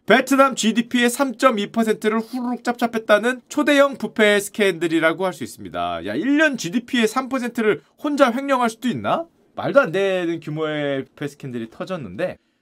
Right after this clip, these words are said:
이 내용을 조금만 보면 뭐 중요하진 않으니까 잠깐만 볼게요. 부동산 개발업체 뭐라고 읽어야 될지 모르겠는데 반 뭐뭐뭐 시기에 쯔엉미란 누님이 육십육 세신데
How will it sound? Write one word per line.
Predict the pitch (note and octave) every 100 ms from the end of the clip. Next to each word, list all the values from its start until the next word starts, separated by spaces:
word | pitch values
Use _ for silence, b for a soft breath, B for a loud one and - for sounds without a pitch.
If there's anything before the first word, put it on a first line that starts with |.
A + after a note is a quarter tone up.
| _
이 | - G3 D3+
내용을 | F3+ B3 A#3+
조금만 | A#3+ A#3 A#3
보면 | A3 G#2+ F#2+
뭐 | G#2+
중요하진 | A#2+ C3 F3+ G#3+
않으니까 | A3 A2+ A#2+
잠깐만 | C3+ - C#3+ F3 F#3+
볼게요. | F#2 - D#2 -
부동산 | - D3+ G3+ G#3+ G3
개발업체 | E3 D3 F3 D#3+ - G#3+ A#3 C4+ _ _
뭐라고 | A2+ B2+ A3+ G#3
읽어야 | D#3+
될지 | D#3 C#3+
모르겠는데 | A#2 A2 G#2 A#2 A#2+ A2+
반 | C3 F#3 A3+
뭐뭐뭐 | E3+ D#3 F#3+ F#3 D#3
시기에 | D#3 D3 E3+ A#3+ C4 b b _
쯔엉미란 | C4+ D#4+ D#4+ D#4+ C4 G3 A3+ A3+ G#3+ G#3+ G#3
누님이 | D3+ D#3 D#3 G3+ D#3 F2+
육십육 | D3 - A2 -
세신데 | C#3+ A2+ A2 F3+ -